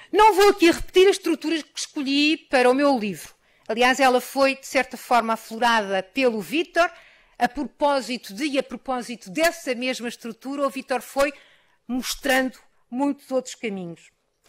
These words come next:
Mas é certo que esta reflexão percorreu veredas de um escrever o mundo num lugar, Portugal, e num tempo,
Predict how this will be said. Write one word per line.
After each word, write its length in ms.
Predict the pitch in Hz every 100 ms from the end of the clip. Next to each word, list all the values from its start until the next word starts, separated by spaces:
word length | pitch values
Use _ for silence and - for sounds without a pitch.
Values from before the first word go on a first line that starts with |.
| - - -
Mas 220 | 349 330
é 80 | 330
certo 500 | - 311 311 - -
que 120 | 277
esta 220 | 262 -
reflexão 720 | - - 254 240 - 262 285
percorreu 640 | 302 - - 254 247 240 - _ _
veredas 880 | 175 190 262 254 196 208 226 - - _ _ _
de 140 | 214
um 40 | 302
escrever 440 | - 254 226 247
o 60 | 226
mundo 500 | 214 196 196 202 220 _ _ _
num 260 | 226 262 359
lugar, 460 | 330 240 214 190 214 - _ _ _ _ _
Portugal, 720 | 302 - 262 220 190 185 220 _ _ _ _
e 140 | 269
num 180 | 320 320
tempo, 500 | - 262 226 196 _